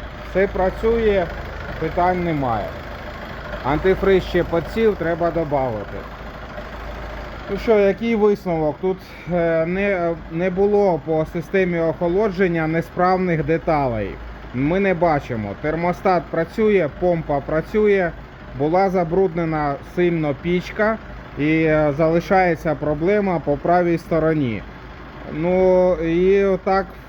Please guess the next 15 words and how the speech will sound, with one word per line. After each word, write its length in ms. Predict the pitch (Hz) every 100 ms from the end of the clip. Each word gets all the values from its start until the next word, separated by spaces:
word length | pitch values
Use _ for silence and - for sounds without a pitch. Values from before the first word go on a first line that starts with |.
| - - -
по 120 | 165 165
цілому, 600 | 196 175 202 196 180 143
по 120 | 165
всім, 440 | 165 - 185 170 143 -
по 100 | 151
всій 260 | 156 185 170
системі 580 | 170 - 208 202 185
ще 320 | 156 - 185 170
зібрали 640 | 160 147 165 175 156 147
бруд. 340 | 147 202 220 190 - - - - -
Не 240 | 156 180
дуже 440 | 160 208 196 180 147
так 220 | 151 147
критично 640 | 170 165 170 214 190 190 156
багато, 680 | 151 156 165 156 143 127